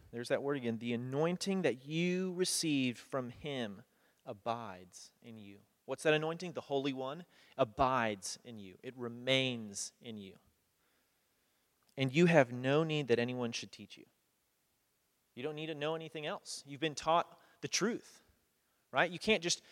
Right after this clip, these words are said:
there, you know, when you, you learn about gravity, right? And, and who knows the, the, is there an equation for gravity?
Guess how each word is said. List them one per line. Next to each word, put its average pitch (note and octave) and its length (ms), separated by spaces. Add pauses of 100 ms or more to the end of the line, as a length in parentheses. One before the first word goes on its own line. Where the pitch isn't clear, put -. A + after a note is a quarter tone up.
(180)
there, D#3+ 120
you D#3+ 320
know, F3 200
when F3+ 120
you, E3+ 220 (440)
you D#3+ 200
learn F#3 180
about D#3+ 260
gravity, C#3+ 480
right? B2 340 (100)
And, C3 300
and C3+ 160
who E3+ 160
knows F#3+ 300
the, D3 340 (460)
the, C#3 400
is D3 100
there F3+ 120
an E3+ 80
equation D#3 520
for E3 140
gravity? E3 480